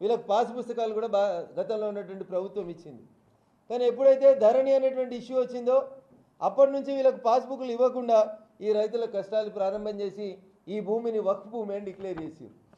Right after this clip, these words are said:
ఇన్నే ఉంటుంది. మా సంగారెడ్డి మీడియా మిత్రులు పోయి అడిగితే ఆ గ్రామంలో ఉండేటువంటి రైతులు వాళ్ళ కష్టాలను మీ దృష్టికి తీసుకొని వస్తారు.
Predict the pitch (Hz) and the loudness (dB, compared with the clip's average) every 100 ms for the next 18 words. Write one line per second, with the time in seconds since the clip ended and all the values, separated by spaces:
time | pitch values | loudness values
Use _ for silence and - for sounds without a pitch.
0 | _ _ 185 226 226 208 185 165 175 190 | _ _ -12 -8 -6 -6 -4 -6 -4 -2
1 | 202 190 190 202 196 196 190 190 180 180 | -2 -4 -6 -4 -6 -8 -8 -2 -2 -2
2 | 196 233 247 - _ _ _ 170 190 196 | -4 -4 -4 -12 _ _ _ -4 0 2
3 | 226 240 240 226 208 214 202 214 226 226 | 2 0 -2 -2 -4 -4 -2 -2 -2 -2
4 | 202 196 196 226 220 214 196 185 190 196 | -2 -2 -4 -4 -4 -4 -8 -10 -12 -14
5 | 180 185 185 180 165 160 143 | -14 -14 -10 -8 -8 -10 -14